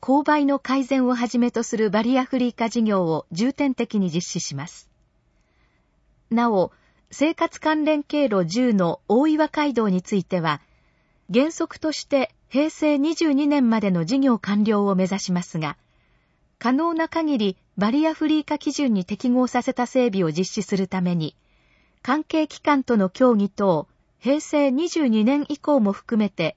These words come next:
長期的に取り組みを進めます。また、駅周辺に広く分布する商業施設、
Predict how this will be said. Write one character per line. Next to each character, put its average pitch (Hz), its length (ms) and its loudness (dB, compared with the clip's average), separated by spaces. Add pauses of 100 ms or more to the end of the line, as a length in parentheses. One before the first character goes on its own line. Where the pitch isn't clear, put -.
長 285 180 0
期 - 140 -20
的 294 220 -4
に 262 120 0
取 226 180 0
り - 40 -6
組 208 220 0
み 196 40 2
を 185 60 0
進 170 320 -6
め 151 100 -4
ま 139 140 -10
す。 - 200 -20 (1900)
ま 214 120 0
た、 196 320 -4 (640)
駅 339 260 -2
周 285 240 0
辺 277 220 2
に 254 160 2
広 294 280 0
く 240 120 0
分 208 240 2
布 208 100 -4
す - 180 -4
る 180 220 -2
商 285 300 4
業 285 240 2
施 - 140 -6
設、 185 420 -6